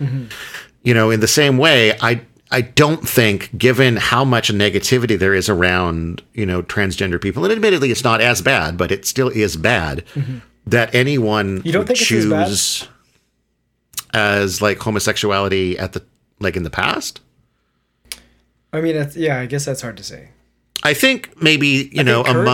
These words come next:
Speaker 2: amongst
Speaker 1: I think currently probably it's more accepted to be a homosexual than a transgender.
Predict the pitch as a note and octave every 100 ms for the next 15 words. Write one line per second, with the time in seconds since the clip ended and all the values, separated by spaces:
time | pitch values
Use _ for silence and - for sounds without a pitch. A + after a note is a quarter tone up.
0 | - D3 D3 D3 D#3+ D3+ D3 C#3+ C3 A#2+
1 | - C3 B2 A#2+ B2 A#2 G#2+ G2+ _ _
2 | _ _ _ _ _ _ _ _ _ -
3 | C#3+ C#3+ - - C#3+ C3+ C3 A#2+ C3 B2
4 | B2 A#2+ B2 A2 A#2 A2 A2+ - A#2 G#2+
5 | G#2 - G2+ G2 - F#2 F2 -